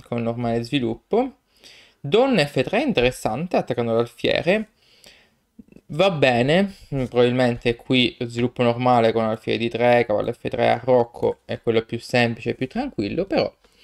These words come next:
essendo comunque il centro chiuso si può anche muovere la regina in apertura, non vedo grandi attacchi che può fare il nero.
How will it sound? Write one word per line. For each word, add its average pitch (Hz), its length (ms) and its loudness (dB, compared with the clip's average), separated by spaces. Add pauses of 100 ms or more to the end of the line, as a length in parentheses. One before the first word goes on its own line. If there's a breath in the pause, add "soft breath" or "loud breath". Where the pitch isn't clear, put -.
(220 loud breath)
essendo 135 540 0
comunque 127 640 2
il 113 180 -4
centro 131 460 -4
chiuso 135 640 0 (140)
si - 180 -4
può 117 120 0
anche 123 220 -2
muovere 120 280 2
la 113 60 4
regina 120 340 0
in 110 40 -2
apertura, 104 500 -6
non 107 220 -8
vedo 110 400 0 (360 soft breath)
grandi 117 460 0
attacchi 113 520 -4
che 113 100 0
può 117 140 -6
fare 107 240 -4
il 104 120 -8
nero. - 320 -12